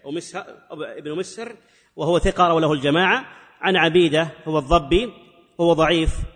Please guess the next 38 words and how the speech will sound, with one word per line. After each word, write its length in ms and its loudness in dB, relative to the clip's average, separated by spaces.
روى 200 2
له 220 2
البخاري 360 -2
تعليقًا 460 -2
وأبو 160 -2
داود 140 0
والترمذي 360 -2
وابن 540 -2
ماجه، 340 0
عن 80 0
إبراهيم 380 0
هو 140 2
النخعي 540 0
وهو 120 -2
ثقة، 500 4
عن 100 -4
الأسود 380 -2
هو 120 0
النخعي 440 0
وهو 220 0
ثقة، 460 -2
وك-، 160 -12
وكل 380 2
منهم 200 2
روى 160 0
له 100 2
الجماعة 340 -2
عن 160 -2
عائشة 480 -2
رضي 180 0
الله 240 2
تعالى 280 0
عنها 180 0
وأرضاها. 680 -2
وفيه 400 4
ع-، 260 -4
وفيه 320 0
عبيدة 560 0